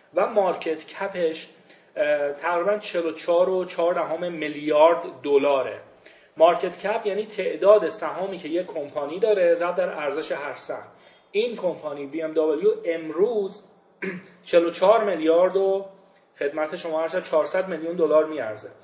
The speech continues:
اینی که می‌گم امروز دقیقاً امروزه، چون امروز صبح من این دیتا ها رو به روز کردم. اه، البته امروز یک شنبه هست، شنبه تعطیل بوده، این برای جمعه سی و یک آگوست هستش.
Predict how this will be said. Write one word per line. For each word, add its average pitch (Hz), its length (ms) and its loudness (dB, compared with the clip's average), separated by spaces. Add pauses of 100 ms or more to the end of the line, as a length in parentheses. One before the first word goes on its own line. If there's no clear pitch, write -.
(400)
اینی 214 260 -4
که 226 140 -8
می‌گم 185 320 -2
امروز 175 340 -6
دقیقاً 160 340 2
امروزه، 147 520 -4
چون 160 220 -6
امروز 165 240 -6
صبح 170 300 -2
من 131 120 -6
این 127 120 -12
دیتا 127 340 -2
ها 143 80 0
رو 165 80 0
به 139 160 2
روز 147 260 -6
کردم. 180 480 0
اه، 143 360 -4
البته 139 280 -4
امروز 156 220 -8
یک 151 180 -2
شنبه 151 340 -6
هست، 170 240 -8
شنبه 147 300 -4
تعطیل 156 380 -8
بوده، 208 160 0
این 196 120 -4
برای 175 200 0
جمعه 165 380 -4
سی 180 240 -8
و 156 60 -4
یک 170 220 -2 (680)
آگوست 160 400 2
هستش. - 460 -12